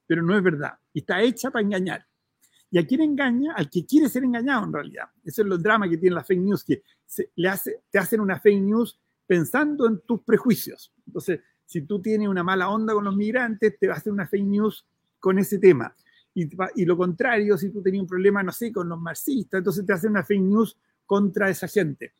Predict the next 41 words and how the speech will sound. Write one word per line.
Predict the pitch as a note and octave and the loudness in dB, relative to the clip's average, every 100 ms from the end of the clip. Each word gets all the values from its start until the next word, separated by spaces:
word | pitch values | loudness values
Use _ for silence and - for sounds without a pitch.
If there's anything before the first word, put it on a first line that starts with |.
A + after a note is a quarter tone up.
| _ _ _ | _ _ _
El, | - - - _ _ | 2 2 0 _ _
e-, | F#4 - | -6 -2
ese | A3+ G3+ B3 | 0 0 0
tipo | D#4 D#4 | 0 2
de | G#3+ | 4
cosas | B3 - B3+ | 2 0 -2
son | - A3 G3+ | 0 0 0
las | E3+ | -2
que | G3+ F#3 - _ _ - | 4 4 4 _ _ -4
aprovechan | D#3+ E3+ E3+ G3+ A3+ A3 | 0 4 8 8 6 0
los | F3+ | 0
políticos | F#3 F#3+ F3+ G#3 G3 G3+ | 0 0 0 0 -2 0
para | F3+ F3 | 0 -2
crear | - F#3 G3+ | 2 4 4
identidad, | G#3 F#3 D#3+ E3 F3 G#3 E3+ - | 6 6 4 2 4 4 0 -8
como | - F3 D3+ | -14 -10 -10
si | D#3+ | -4
fuera | G3 G3 | -4 -2
un | F3 | -4
equipo | D#3+ F3 | -2 -2
de | D3+ | 0
fútbol. | G#3+ C#3 G#2 - _ _ _ _ _ | 0 0 -4 -14 _ _ _ _ _
Y | E3+ | 2
la | F3+ | 2
gente | B3 C4 A#3 | 2 0 2
se | G3+ | 0
traga | F#3+ A3 A#3+ | 0 0 0
las | G#3+ | -2
mentiras | G3+ F3 B3 C4 | -2 -2 -2 0
con | G3 F#3+ | 0 0
mucho | A3+ F3+ | 0 0
gusto, | G#3+ G#3 - E3+ | 0 -4 -6 -8
ese | D#3 | -4
es | C4 | -4
el | |
problema. | F#3 F#3+ E3 A#2+ - _ | 2 4 4 2 -6 _
Es | - | -12
decir, | E3+ F3+ D3+ - _ - | -2 0 0 -4 _ -8
la | |
gente | D#3+ G#3 F3+ F#3+ | 0 0 4 4
busca | F3+ C4 - F3+ E3 | 4 -2 -4 -2 -2